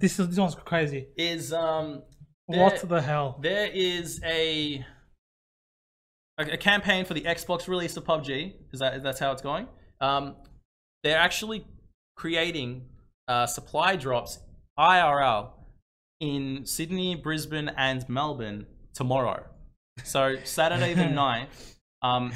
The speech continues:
Speaker 2: I'm pretty sure there's a Facebook event
Speaker 1: There is? You
Speaker 2: that
Speaker 1: gotta
Speaker 2: I don't know, I haven't looked into it yet, but
Speaker 1: Yeah.
Speaker 2: there's a Facebook event and it will, they will kind of hint at the details of where it's located.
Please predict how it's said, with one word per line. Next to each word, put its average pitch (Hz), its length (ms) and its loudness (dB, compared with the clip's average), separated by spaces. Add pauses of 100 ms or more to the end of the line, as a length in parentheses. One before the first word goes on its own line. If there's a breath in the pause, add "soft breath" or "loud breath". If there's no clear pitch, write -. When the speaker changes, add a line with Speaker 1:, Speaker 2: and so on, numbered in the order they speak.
(100)
Speaker 2:
I'm 160 120 0
pretty 185 140 4
sure 190 140 0
there's 170 120 -2
a 139 60 -4
Facebook 160 460 -2
event 196 360 -2 (200)
Speaker 1:
There 160 140 0
is? 220 320 2
You 196 80 -8
Speaker 2:
that 165 300 2
Speaker 1:
gotta - 60 -8
Speaker 2:
I 143 80 2
don't 160 140 -4
know, 147 280 -4
I 139 80 -2
haven't 131 300 -4
looked 131 180 -6
into 131 140 -10
it 131 40 -8
yet, 139 200 -8
but 147 120 0
Speaker 1:
Yeah. 180 100 6
Speaker 2:
there's 156 100 2
a 147 40 -6
Facebook 180 340 -2
event 175 340 -2
and 139 140 -2
it 139 60 -4
will, 147 80 -6
they 135 220 2
will 135 140 -2
kind 151 220 2
of 127 200 -6
hint 180 300 -4
at 170 100 -8
the 156 80 -12
details 151 460 -4
of 117 60 -8
where 151 160 0
it's 160 140 -2
located. 139 540 -4